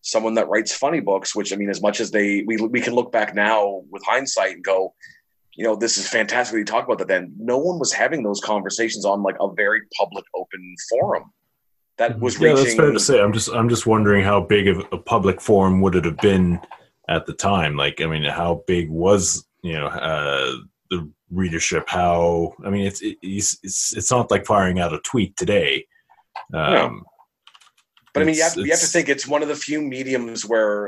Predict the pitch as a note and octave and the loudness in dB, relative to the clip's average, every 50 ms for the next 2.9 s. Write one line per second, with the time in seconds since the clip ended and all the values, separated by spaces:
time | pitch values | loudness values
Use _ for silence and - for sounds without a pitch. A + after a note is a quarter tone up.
0 | F#2 F#2 G#2+ G#2+ A2+ A2 G#2 - - B2 A#2+ - - A#2+ G#2 G#2 G#2 G#2 G2+ G2+ | -4 -4 -2 -2 -2 -2 -2 -2 0 -2 -2 -2 -4 -6 -6 -8 -8 -10 -10 -12
1 | G2+ G2+ - - - A2 G2 - - G#2 G#2 G#2 - F2+ - - G#2 F#2 - _ | -12 -12 -8 -4 -2 -2 -2 -2 -4 -6 -6 -6 -8 -10 -6 -4 -4 -4 -4 _
2 | - - A2 G2 F#2+ G#2 - G#2+ G#2+ G#2+ G#2 G2+ G2 F#2+ F#2+ F#2 F#2 - | -4 -4 -2 -2 -4 -4 -4 -2 -2 -2 -2 -2 -2 0 0 0 -2 -4